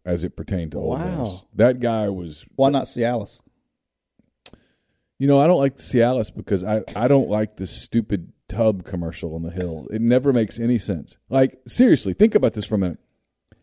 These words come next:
Speaker 1: If you were to haul two of those giant porcelain tubs up to the top of a hill, fill them with water, even though you have no water source.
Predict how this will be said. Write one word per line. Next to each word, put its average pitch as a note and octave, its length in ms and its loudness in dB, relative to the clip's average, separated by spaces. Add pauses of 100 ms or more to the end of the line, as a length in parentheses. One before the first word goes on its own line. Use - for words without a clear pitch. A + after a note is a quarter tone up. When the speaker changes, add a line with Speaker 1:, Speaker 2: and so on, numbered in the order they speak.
(300)
Speaker 1:
If E3+ 260 8
you A#3+ 160 10
were D4 200 8
to E3+ 140 8
haul C3 520 4
two A#3 400 6
of E3+ 100 8
those A#2+ 240 6
giant C3+ 640 0 (220)
porcelain D3 640 4
tubs F2+ 600 0 (880)
up D3 220 4
to D#3 100 0
the A#2+ 120 4
top C3 280 -2
of B2+ 140 0
a A2+ 80 4
hill, F#2+ 360 -2 (1700)
fill B3+ 400 8
them A3+ 200 10
with E3 180 6
water, C#3+ 420 6
even D3+ 260 2
though D#3+ 80 6
you C#3 180 4
have B2+ 220 2
no C#3 140 6
water C3+ 360 6
source. D#2+ 440 -8